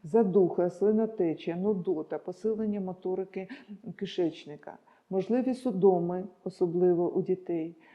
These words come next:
рефлекси ослаблені, хворий може загинути внаслідок паралічу дихання. Е, перша допомога від, е, цього враження скорпіоном.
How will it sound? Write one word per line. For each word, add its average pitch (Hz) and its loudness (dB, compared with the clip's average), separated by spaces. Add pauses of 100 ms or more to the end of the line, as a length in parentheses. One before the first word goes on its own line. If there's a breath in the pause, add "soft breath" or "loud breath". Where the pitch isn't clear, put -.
(120)
рефлекси 220 4
ослаблені, 170 0
хворий 214 6
може 208 4
загинути 202 -2
внаслідок 175 -8
паралічу 160 -14 (200)
дихання. - -12 (1200 loud breath)
Е, 170 -2
перша 240 0
допомога 165 -4
від, 160 -6
е, 147 -4 (580)
цього 160 -8
враження 143 -12 (400)
скорпіоном. 156 -16